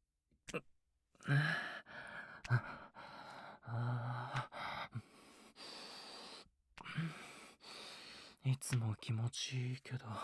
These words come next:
今日はさらに締まる。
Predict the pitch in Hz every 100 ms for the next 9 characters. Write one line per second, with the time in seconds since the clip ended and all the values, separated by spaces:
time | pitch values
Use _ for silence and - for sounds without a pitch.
0 | - - - - - - - - - -
1 | - - - - - 120 117 113 98 -
2 | - 113 123 139 104 87 - 101 101